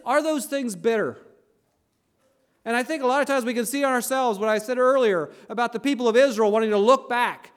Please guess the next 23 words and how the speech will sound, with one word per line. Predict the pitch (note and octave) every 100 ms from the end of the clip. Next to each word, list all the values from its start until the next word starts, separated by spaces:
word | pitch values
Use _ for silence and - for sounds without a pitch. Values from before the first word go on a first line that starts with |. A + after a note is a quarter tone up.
| _ -
into | A3+
captivity | G#3+ A3+ G3 A#3+ B3+ G3+ C3+ - _ _ _ _ _
and | G#3+
saying, | - B3 A#3+
"Well, | A#3
I | B3 D4+
like | D4 E4 E4
those | C#4 C4 -
things. | B3 G3+ C3 - - -
I | C#4
like | D4+ D#4 -
the | C#4+
leeks | C4+ C#4 A#3 - -
and | A3+
the | A3
onions. | A#3 A3+ G3 E3+ F3+
I | D#4
like | C4+ D#4+ D#4+
the | B3+
watermelons | B3 A#3 A3 A3 G#3 F#3+ F3+
and | F#3
the |
cantaloupe. | F#3 G3+ F3+ E3+ D3+